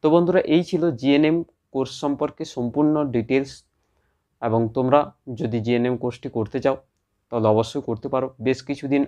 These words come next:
আগে ওয়েস্ট বেঙ্গল গভর্নমেন্টের তরফ থেকে একটি ফর্ম বেরিয়েছিল এএনএম এবং জিএনএম এর উপর। আশা করছি তোমরা সেই ফর্মটি ফিল আপ করেছো। তো যারা এখনও পর্যন্ত জানো না যে জিএনএম basically কী এবং কী কী এর মধ্যে রয়েছে, এই টোটাল ইনফরমেশনটা আমি এই জন্য তোমাদের প্রোভাইড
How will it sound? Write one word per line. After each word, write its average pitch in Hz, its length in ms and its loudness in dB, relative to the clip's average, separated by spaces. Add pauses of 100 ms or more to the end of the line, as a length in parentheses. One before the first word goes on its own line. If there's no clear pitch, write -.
আগে 117 360 0 (640)
ওয়েস্ট 127 240 -2
বেঙ্গল 135 300 2
গভর্নমেন্টের 113 500 0
তরফ 107 200 -4 (100)
থেকে 123 140 -8 (100)
একটি 110 280 -10 (100)
ফর্ম 117 260 2
বেরিয়েছিল 123 380 0 (200)
এএনএম 147 360 4 (200)
এবং 117 240 -4
জিএনএম 104 360 -2
এর 98 100 -6
উপর। - 180 -16 (460)
আশা 135 240 -2
করছি 160 220 0
তোমরা 127 260 -2
সেই 123 180 -6
ফর্মটি 117 360 -4
ফিল 110 160 -6
আপ 110 180 -4
করেছো। 123 300 0 (540)
তো 131 80 -4
যারা 127 440 4
এখনও 147 300 -2
পর্যন্ত 147 380 -2
জানো 117 320 0
না 127 120 0
যে 131 120 -4
জিএনএম 143 440 2 (160)
basically 139 420 -2 (140)
কী 147 140 -2
এবং 127 280 -2
কী 160 100 -2 (100)
কী 151 100 -8 (320)
এর 131 140 0
মধ্যে 117 320 -4
রয়েছে, 117 380 0 (320)
এই 135 80 -4
টোটাল 135 460 -2
ইনফরমেশনটা 139 760 -2
আমি 113 240 -2
এই 117 160 -2
জন্য 120 260 0
তোমাদের 123 300 -2
প্রোভাইড 135 300 -4